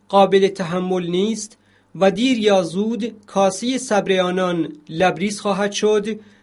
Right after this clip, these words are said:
و برای نجات خود و فرزندانشان از گرسنگی مبارزات خود را گسترش خواهند داد.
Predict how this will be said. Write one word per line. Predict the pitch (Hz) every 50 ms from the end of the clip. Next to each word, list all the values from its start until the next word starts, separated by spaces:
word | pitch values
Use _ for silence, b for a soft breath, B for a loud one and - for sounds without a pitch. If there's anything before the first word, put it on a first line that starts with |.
| B B B _
و | 175 196 190
برای | 202 196 196 214 247 254 262
نجات | 240 220 196 160 208 220 220 240
خود | 226 - - 240 240
و | 254
فرزندانشان | 233 - 208 202 190 180 196 190 190 190 220 247 247 233 - - 202 190 190
از | 185 175 170
گرسنگی | 185 190 185 185 180 - 190 185 180 180 190 202 220 226 220 B B B B B B
مبارزات | 202 214 214 202 208 196 190 196 175 190 190 175 - 180
خود | 160 - - 180 175 165
را | 165 190 196 196 208 214 208 B B B B B
گسترش | 196 208 202 208 - 214 202 196 - -
خواهند | - 151 131 127 135 135
داد. | 131 139 131 - _ - -